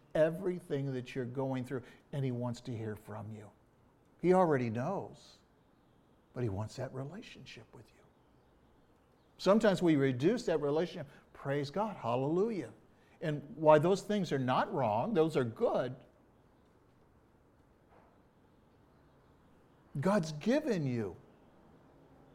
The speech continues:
your family. Your kids are a gift from God.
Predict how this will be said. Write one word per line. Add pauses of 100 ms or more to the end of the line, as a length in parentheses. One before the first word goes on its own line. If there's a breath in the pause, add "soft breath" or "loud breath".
(100)
your
family. (1120)
Your
kids
are (200 loud breath)
a
gift (120)
from
God.